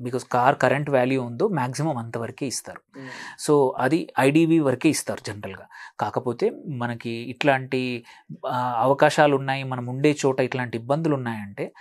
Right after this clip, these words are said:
Speaker 1: ఒక చిన్న యాడ్ ఆన్ చేసుకోవాలి.
Speaker 2: మ్మ్.
Speaker 1: Return to invoice అంటారు. మనము పాలసీ తీసుకున్న ప్రతిసారి ఈ యాడ్ ఆన్ యాడ్ చేయడం, return to invoice ఒకటి, మళ్ళీ ఇంజన్ ప్రొటెక్షన్ అని.
Speaker 2: మ్మ్.
Speaker 1: So ఇంజన్ ప్రొటెక్షన్ అని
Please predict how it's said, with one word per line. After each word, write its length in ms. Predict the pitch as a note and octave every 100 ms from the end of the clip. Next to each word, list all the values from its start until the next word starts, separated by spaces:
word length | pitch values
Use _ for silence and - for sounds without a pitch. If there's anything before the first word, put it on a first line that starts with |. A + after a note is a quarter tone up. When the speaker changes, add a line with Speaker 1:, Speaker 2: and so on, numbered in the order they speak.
| - -
Speaker 1:
ఒక 120 | D#3 D#3 F3
చిన్న 160 | F3+
యాడ్ 320 | D3+ B2 C#3
ఆన్ 300 | D#3+ D#3+ C#3+ E2+ _ -
చేసుకోవాలి. 560 | A2 - G#2 A2+ D4+ - C#3
Speaker 2:
మ్మ్. 80 | D3+
Speaker 1:
Return 320 | F#3+ G3 F#3+
to 140 | E3
invoice 360 | B2 C3 C3 A2+
అంటారు. 300 | G2+ G2 F#2+ - - - -
మనము 600 | A#2+ B2 A#2+ A#2+ A#2 A#2 E3 - B2
పాలసీ 280 | A#2 -
తీసుకున్న 320 | C3+ C3 C#3+ C3+
ప్రతిసారి 560 | - - C3 B2+ C3+
ఈ 260 | C4 F#3 D3+
యాడ్ 260 | A#2+ C3+
ఆన్ 160 | E3 D#3+ -
యాడ్ 220 | A2 G#2
చేయడం, 280 | G2 G2 - _ _ -
return 280 | B2+ C#3+ C#3+
to 140 | A#2+
invoice 360 | A2 A2+ A2+ -
ఒకటి, 320 | G#2+ G#2+ G#2+ - - - -
మళ్ళీ 160 | C#3+ C3
ఇంజన్ 340 | C#3+ F#3+ F3+
ప్రొటెక్షన్ 400 | D#3+ A#2+ - G2
అని. 140 | F#2
Speaker 2:
మ్మ్. 680 | - - - - - E3+ D#3+
Speaker 1:
So 80 | -
ఇంజన్ 320 | C#3+ D#3 F3+
ప్రొటెక్షన్ 360 | F3 E3 -
అని 100 | D#3